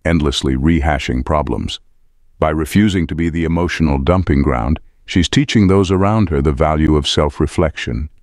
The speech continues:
action, and personal growth, qualities she lives by and expects from others.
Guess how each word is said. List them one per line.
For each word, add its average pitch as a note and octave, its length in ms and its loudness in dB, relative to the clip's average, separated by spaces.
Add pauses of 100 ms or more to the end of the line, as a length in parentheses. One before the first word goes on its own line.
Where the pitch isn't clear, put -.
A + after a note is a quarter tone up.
(100)
action, C#2 520 -4 (280)
and D#2+ 200 0
personal D2 420 0
growth, - 480 -2 (640)
qualities E2 500 0
she - 200 0
lives D#2 280 2
by A#1 380 -4 (320)
and D#2 100 0
expects - 480 -2
from C#2 220 0
others. G#1 400 -4